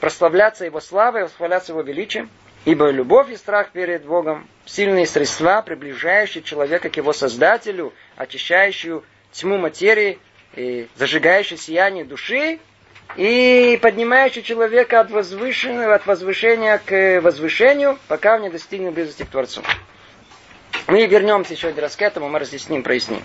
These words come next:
Но о чём тут речь идёт? Давайте попробуем понять это постепенно. Что чел-, человек должен усилить в себе, так это любовь к Творцу и страх перед Ним. Есть тут одно слово, очень интересное, вы не обратили на него внимания?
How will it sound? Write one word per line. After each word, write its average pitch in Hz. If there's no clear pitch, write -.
Но 165
о 165
чём 208
тут 170
речь 143
идёт? 120
Давайте 180
попробуем 156
понять 151
это 135
постепенно. 117
Что 269
чел-, 247
человек 226
должен 226
усилить 226
в -
себе, 226
так 196
это 220
любовь 202
к -
Творцу 190
и 196
страх 180
перед 147
Ним. 107
Есть 202
тут 190
одно 175
слово, 240
очень 233
интересное, 160
вы 123
не 131
обратили 127
на 95
него 87
внимания? -